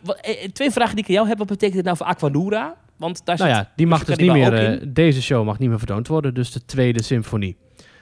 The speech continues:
Speaker 2: Dus
Speaker 1: Dus de Efteling gaat nu weer de eerste draaien dan?
Speaker 2: de, nou ja, dat moet wel. Eh, of wat ze kunnen doen, is dat ze die muziek, eh, dat stukje, dat minuutje Monsieur Cannibal,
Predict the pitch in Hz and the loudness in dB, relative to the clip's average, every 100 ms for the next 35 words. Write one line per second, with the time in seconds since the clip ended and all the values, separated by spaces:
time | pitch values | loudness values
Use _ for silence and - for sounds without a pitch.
0 | _ - 131 123 160 156 170 180 180 185 | _ -6 -2 0 -2 -2 -4 -2 0 2
1 | 185 185 185 175 147 131 107 95 95 101 | 4 4 4 0 -2 -4 -6 -6 -8 -12
2 | 95 156 151 135 139 117 117 - 120 160 | -8 -6 0 2 4 2 0 -2 -2 0
3 | 120 110 147 127 120 - 175 - 127 - | 2 0 0 -2 -2 0 -2 0 -4 -4
4 | 123 120 110 113 131 123 117 - 120 113 | -2 0 0 -2 -2 -2 -4 -4 -4 -2
5 | 120 120 110 139 - - - 113 107 107 | 0 0 -2 -4 -6 -16 -10 -6 -4 -2
6 | 120 127 - 165 - 113 123 117 110 127 | -4 -4 -4 -4 -2 -4 -4 -4 0 0
7 | 123 120 113 113 - 107 107 127 110 139 | 0 0 0 -2 -2 -2 0 2 2 -2